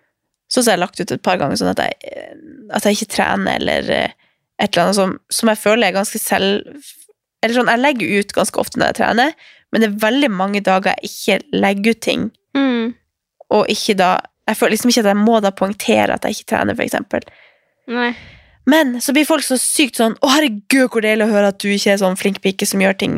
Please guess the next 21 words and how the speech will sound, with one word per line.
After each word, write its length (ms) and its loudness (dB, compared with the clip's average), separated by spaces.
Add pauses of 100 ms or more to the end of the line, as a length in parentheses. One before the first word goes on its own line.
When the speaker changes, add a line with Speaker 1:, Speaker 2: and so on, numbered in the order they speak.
Speaker 1:
så 120 -2
bra 200 2
hele 160 0
tiden." 300 -2 (560)
Speaker 2:
Mm. 240 0
Speaker 1:
Og 100 0
så 80 4
blir 140 4
jeg 80 -2
sånn, 160 -2 (1600)
det 100 4
er 80 2
litt 180 0
sånn 200 4 (180)
sl-, 280 0 (280)
slitsomt 540 2
å 80 -4
føle 260 2
på 160 -6
at 120 -6
folk, 480 -2